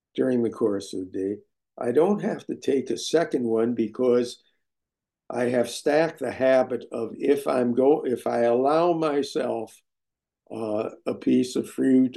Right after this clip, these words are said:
or, uh, a handful of nuts, say, as a snack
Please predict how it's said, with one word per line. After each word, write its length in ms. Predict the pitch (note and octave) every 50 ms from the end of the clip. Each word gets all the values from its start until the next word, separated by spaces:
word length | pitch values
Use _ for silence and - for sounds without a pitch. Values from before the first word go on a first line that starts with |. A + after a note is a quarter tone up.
| - -
or, 420 | - A2+ A2 G#2 G#2 G#2 G2+ - - _ _ _ _ _ _ _ _ _ _ - -
uh, 440 | - A2+ G#2+ G#2+ G#2 G2+ G2+ G2+ G2 -
a 80 | - A2+
handful 540 | - A#2+ B2 B2 C3 C3+ B2+ - C3 C3 B2
of 140 | A2+ G2+ A#2+
nuts, 540 | A#2 B2+ C3 B2 A2 - - - - - _ _ _
say, 420 | - - - A#2 G#2+ G2 F#2+ - -
as 280 | - - G#2 G#2 G2+ -
a 20 | A#2+
snack 460 | - - - A#2 A#2+ A#2+ A2 A2 G2+